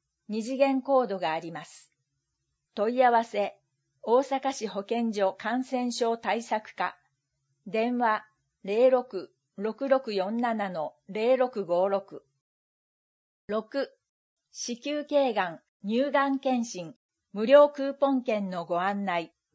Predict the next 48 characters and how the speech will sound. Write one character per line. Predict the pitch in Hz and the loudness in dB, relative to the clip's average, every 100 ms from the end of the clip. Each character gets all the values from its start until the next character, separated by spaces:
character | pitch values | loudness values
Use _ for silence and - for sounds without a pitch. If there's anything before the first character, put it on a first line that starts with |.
| _ _ _ _ _ - | _ _ _ _ _ 2
大 | 233 | 4
阪 | 285 285 277 - | 4 2 -2 -6
市 | 240 | -4
で | 214 | 0
は、 | 185 156 - _ _ | 2 2 -2 _ _
女 | - 214 | -6 -2
性 | 240 277 294 | 2 2 2
特 | 262 254 269 | 0 -2 -4
有 | 269 262 | 0 2
の | 254 | 2
が | 214 220 | 2 0
ん | 262 | 0
検 | 285 285 269 | 0 0 0
診 | - 214 196 | -4 -6 -4
の | 180 | -6
受 | 180 | -8
診 | 190 262 262 | -6 -2 -2
促 | 254 208 262 | -2 -6 -6
進 | 254 247 233 | -6 -4 -2
と | 226 | -4
と | 226 | -2
も | 214 208 | -4 -4
に、 | 175 - _ _ _ _ - | -8 -14 _ _ _ _ 0
が | 247 277 | 4 4
ん | 254 | 2
の | 208 | 0
早 | - 277 269 | 2 2 2
期 | 220 | -4
発 | 196 190 _ | -6 -8 _
見 | 220 220 | -4 -4
と | 208 196 185 - _ _ - | 0 0 0 -4 _ _ -2
正 | 226 254 277 | 2 4 2
し | 277 254 | -2 -4
い | |
健 | 240 220 262 269 | -2 -2 -2 4
康 | 277 254 | 6 6
意 | 254 | 4
識 | - 214 | -8 -8
の | 190 160 - | -4 -4 -6
普 | - 214 | -10 -8
及、 | - 262 254 247 _ | -4 0 0 -2 _
啓 | 233 233 | -4 -2
発 | 269 254 254 240 | 0 -4 0 0
を | 233 | 0
図 | 233 247 247 | -2 -2 -2
る | 208 | -2
た | 185 | -8
め、 | 180 147 | -6 -6